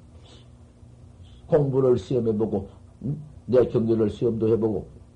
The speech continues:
오직이야, 그, 음, 선사 장에 가서 내가 좀 오늘 가, 장에가 도를 좀 세워봐야 한다 하니까 그 별놈들이 싸우고 술 처먹고 지랄하고 별것하나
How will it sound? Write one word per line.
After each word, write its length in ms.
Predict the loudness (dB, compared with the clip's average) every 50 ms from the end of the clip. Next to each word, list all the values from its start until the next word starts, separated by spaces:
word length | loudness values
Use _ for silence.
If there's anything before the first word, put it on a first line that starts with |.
| -20 -20 -20 -20 -20 -20 -20 -20 -20 -20 -20 -20 -20 -20 -20 -20 -20 -20 -20 -20 -20 -20 -20 -20 -20 -20 -12 -4
오직이야, 640 | 0 2 4 4 4 2 2 0 0 0 0 0
그, 200 | 0 -2 -2 -4 -10 -18 -20 -20 -18 -10 -8
음, 140 | -8 -8 -8 -12 -18 -20 -20 -20 -20 -20 -20 -20 -20 -20 -18 -18 -18 -18 -18 -20 -20 -20 -20 -20 -20 -20 -20 -20 -20 -20 -20 -20 -20 -20 -20 -20 -8
선사 440 | -4 -4 0 2 2 2 2 0 -6 -14 -20 -20 -20 -10 -2
장에 240 | 0 2 4 4 4
가서 400 | 4 2 4 4 2 0 0 -2 -10 -16 -6
내가 240 | -2 0 2 2 2
좀 120 | 2 2 2
오늘 180 | 2 2 2
가, 160 | 2 0 0
장에가 320 | 0 -2 -2 -2 -2 -2 -4
도를 300 | -4 -2 0 2 2 2
좀 140 | 0 -2 -2
세워봐야 420 | -2 -2 -2 0 0 0 0 0
한다 260 | -2 -2 -2 -4 -4 -6 -8 -16 -20 -20 -20
하니까 640 | -16 -8 -6 -4 -4 -4 -4 -4 -2 -4 -4 -4 -8 -14 -20 -20 -20 -20 -20 -20 -10 -6
그 200 | -6 -6 -6 -8
별놈들이 760 | -12 -6 -2 -2 0 0 0 0 -2 -2 -4 -6 -6 -6 -8
싸우고 600 | -8 -10 -8 -6 -2 -2 -2 -2 0 -2 -2 -2 -4
술 200 | -8 -10 -10 -4
처먹고 420 | -2 -2 -2 -2 -4 -4 -4 -4
지랄하고 600 | -4 -4 -4 -2 -2 -2 -2 -2 -2 -2 -2 -4 -8 -16 -20 -20 -6 -2
별것하나 640 | 0 2 4 2 2 4 2 2 2 0 -2 -6